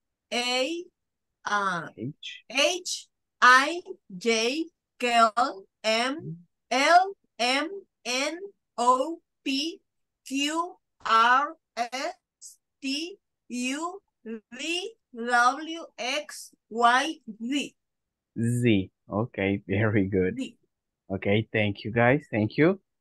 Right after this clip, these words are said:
Speaker 2: Right. Uh, who else is missing, guys? ¿Hay alguien que me falte? ¿Que no me haya participado todavía? Mm-hmm.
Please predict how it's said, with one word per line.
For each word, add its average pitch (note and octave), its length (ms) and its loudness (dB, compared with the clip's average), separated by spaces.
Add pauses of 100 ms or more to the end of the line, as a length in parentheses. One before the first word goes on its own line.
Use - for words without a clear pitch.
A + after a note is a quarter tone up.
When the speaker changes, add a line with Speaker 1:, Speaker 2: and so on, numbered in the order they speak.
Speaker 2:
Right. C3 320 4 (240)
Uh, B2 300 4
who D#3+ 160 2
else A#3+ 160 2
is A3 160 -4
missing, B2 400 -4
guys? F#2+ 320 -8 (640)
¿Hay A2+ 160 0
alguien C#3 340 4
que C3+ 120 -4
me B2+ 140 2
falte? D3 480 -2 (380)
¿Que - 80 -16
no A2+ 200 2
me C3+ 140 2
haya C#3 220 4
participado B2+ 640 -4
todavía? B2 520 2 (2500)
Mm-hmm. E3 1160 -10